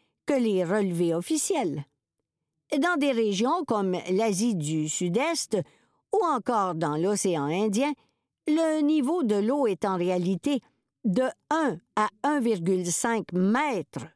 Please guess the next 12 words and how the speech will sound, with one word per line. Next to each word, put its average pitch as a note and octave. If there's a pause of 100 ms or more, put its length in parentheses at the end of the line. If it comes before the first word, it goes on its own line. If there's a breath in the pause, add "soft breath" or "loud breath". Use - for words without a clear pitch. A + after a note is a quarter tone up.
(240)
plus B3
élevé A3 (680)
que C4
ce A3
que G3
l'on D#3+
croyait. D#3+ (2500)
Comment D#4+ (200)
les F#3+
scientifiques B3
expliquent-ils G3
une D#3+